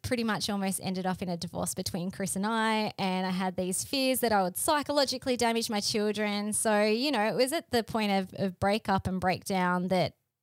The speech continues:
I really then started looking at my body and my health and, uh, my emotions and looking at everything holistically. Um, and so, so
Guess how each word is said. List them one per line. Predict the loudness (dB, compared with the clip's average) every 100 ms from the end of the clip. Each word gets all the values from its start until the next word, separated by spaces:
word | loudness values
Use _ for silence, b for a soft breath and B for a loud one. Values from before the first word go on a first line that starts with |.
| -8
I | -4
really | -2 0 0
then | 0 -4
started | -2 -2 -2 -4
looking | -6 -6 -4 -2
at | -2 -4 B B B B B
my | -2 0
body | 2 4 4 2
and | 0
my | -4
health | -4 0 2 2 0
and, | 0 0 0 -2 -6 -10 -6
uh, | -2 0 0
my | 0
emotions | 0 0 -2 -2 -4 -4
and | -4 -4 -4
looking | -4 -2 -4
at | -4
everything | -6 -6 -4 -2 -2
holistically. | -2 -6 -8 -10 -10 -10 -12 _ _ _ _ _ _ _ _ B B B B B B B
Um, | 0 4 4 2 0 -6 -12 _ _ _
and | 0 2
so, | 4 6 6 6 6 4 2
so | 2